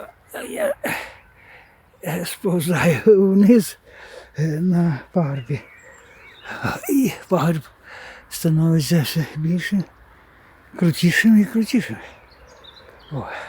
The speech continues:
так. Ну, це все, це, е, барбаріси. Е, о,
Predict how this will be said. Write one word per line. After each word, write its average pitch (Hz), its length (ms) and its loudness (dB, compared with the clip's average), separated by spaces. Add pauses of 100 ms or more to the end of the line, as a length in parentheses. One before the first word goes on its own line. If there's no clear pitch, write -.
(120)
так. - 180 -10 (840)
Ну, 262 180 8 (140)
це 269 180 6
все, 185 300 2
це, 233 260 4 (680)
е, 202 300 2
барбаріси. 208 800 0 (2000)
Е, 175 200 -2 (280)
о, 220 200 0